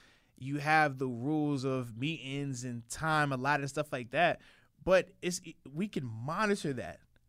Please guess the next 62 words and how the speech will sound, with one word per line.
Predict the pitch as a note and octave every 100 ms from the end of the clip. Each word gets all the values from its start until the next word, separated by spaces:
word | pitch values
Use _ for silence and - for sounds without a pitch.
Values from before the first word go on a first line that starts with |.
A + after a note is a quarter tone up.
| _ - -
I | C4+
was | A#3+
like, | A3+ G#3+
"In |
these | B3+ D4 -
hotels, | A#3+ A3 B3 A#3+
in | G#3
that | A3+
situation, | B3+ - A3 A#3+ G#3
how | A#3+
are | F4
you | F4+
really | D#4 D#4 D#4
monitoring | D4 D4+ A#3 - C#3 B2
that? | F#2+ - _ _
How | G3+
are | B3
you | C4 B3+
really | B3 A#3
putting | G3 C4+ A3 G#3 G3 - - -
the | E3 E3
parameters | - D#3+ G3+ G#3 G3+ G3+ E3+
and | D3
barriers | E3+ G#3 G3+ F3+ D#3+
on | G#3 F#3+
those | F3+
type | F3+ E3
of | D#3+
things? | D#3 C#3+
What | C#3+
is | A#3
the | G3+
punishment? | F#3+ - G#3+ G#3 D3+
What | G3+
is | A#3
the, | G3 A3
the | F#3 F#3+
incentive | F#3 G#3 A3+ G3+
for | G3
these | F#3+ F3+
coaches | - A3+ G3 F#3
to, | F3+ E3+ E3+ - - _
'Hey, | E3 F#3 D#3
we're | D3 F3
only | E3 D#3+
gonna | D#3
stay | D3 E3
here | D#3
for | C#3+
the | C#3+
mandatory | C#3+ D3+ D3 C#3 D3+ C#3
two | - C#3+
hours | D3 C3+ A#2+
now'?" | C3 A#2+
Like, | B2+ C#3 C3+ - - -
because | F#3 G#3+ G3
you | F3+
know | A#3+
what | F3
they're | A#3
gonna | F3+
preach? | C#3 D#3 E3+